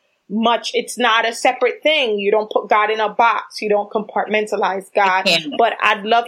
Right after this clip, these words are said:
Speaker 1: to hear what that looks like for you on a day-to-day basis with your employees and your work and your, just how you talk and things like that. How do people know that this is God's child? How do you allow God to really shine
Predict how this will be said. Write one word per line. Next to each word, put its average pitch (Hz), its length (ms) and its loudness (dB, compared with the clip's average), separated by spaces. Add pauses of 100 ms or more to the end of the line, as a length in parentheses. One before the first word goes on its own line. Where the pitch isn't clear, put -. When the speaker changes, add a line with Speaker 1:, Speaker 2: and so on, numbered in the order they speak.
Speaker 1:
to 262 80 -2
hear 220 560 0
what 233 160 0
that - 160 0
looks 294 200 -4
like - 200 -2
for 214 80 -2
you 208 160 0
on 202 100 -2
a 202 60 -2
day-to-day 208 520 0
basis 208 360 -2
with 180 100 -8
your 196 140 -2
employees 202 640 -4
and 196 140 -6
your 208 180 0
work 202 400 -2
and 202 140 -4
your, 190 220 -2 (240)
just 214 180 -6
how 208 200 0
you 220 200 -6
talk 233 380 0
and 190 300 -6 (180)
things 208 160 -2
like 214 140 -2
that. 190 180 0
How 220 300 0
do 277 80 -6
people 247 420 -6
know 208 460 -4 (1040)
that 202 220 0
this 233 220 -2
is 208 260 -4 (100)
God's 196 400 0
child? 190 640 -4
How 196 180 0
do 196 80 -8
you 202 240 -6
allow 185 380 0
God 190 240 -6
to 185 100 -4
really 185 160 -4
shine 180 600 -6